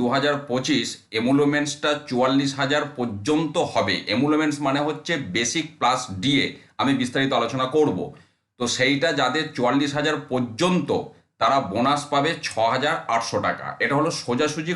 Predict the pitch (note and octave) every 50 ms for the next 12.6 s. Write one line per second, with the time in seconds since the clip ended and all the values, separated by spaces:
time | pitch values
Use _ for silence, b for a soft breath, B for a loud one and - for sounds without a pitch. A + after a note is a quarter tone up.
0 | - - G#2+ G2+ F#2+ - D2 - b b b b b b b b _ - A#2 C3+
1 | D3+ D#3 D3+ D3 - - B2 C3+ C#3+ C#3 C3+ - A2+ B2 C#3 D3 D#3 D#3+ D3+ D#3+
2 | D3+ D3+ F3 E3 D3+ D3+ D#3+ C#3+ C3+ C3+ C3+ C3+ - - D#3 D3+ E3 D#3+ D3+ D3
3 | - - B2 A#2+ A#2 A#2 A2 C#3 C3 A2 A2 G#2+ B2 B2 B2+ B2 C#3 C#3 C3+ C#3
4 | - E3+ F3 F3 B B B B B B _ - G#2+ A#2+ B2+ B2+ B2 B2 - A#2
5 | G#2+ - - - D#3 D#3 D#3+ D#3+ - - E3+ E3+ D3+ B2 C3+ C3+ C#3 D3 C#3+ D3+
6 | D3 C#3+ C3+ C#3 C3+ C#3 E3+ D#3+ D#3+ - - A2+ C#3 C3+ A#2+ G#2 B2 B2+ B2 -
7 | D#3+ D3+ C#3+ C#3 - - C#3 - D#3+ D3 D3+ - - E3 C3+ A2+ A#2 D#3 D3 C#3+
8 | C#3+ C#3+ C#3+ D#3+ D#3+ C#3 B2+ A#2+ - D3 - - A#2 - C#3 D3 C#3+ C#3 D3+ D3
9 | D3+ E3 E3+ B B B B B _ - A2+ C3+ D#3 D#3 D3 D3 C#3+ D#3+ D3+ C#3
10 | C3+ B2+ B2 B2 - - D#3+ D3 C3+ B2 A#2+ C#3 D#3 C3+ A#2+ - - B2 C3+ D#3+
11 | D#3+ b b b b b _ _ F#2+ G#2+ G#2 - - B2+ C#3+ E3 E3+ E3+ F3 F3+
12 | F#3 F3 D3 C3+ B2+ A#2+ B2+ C#3 C#3 - - F2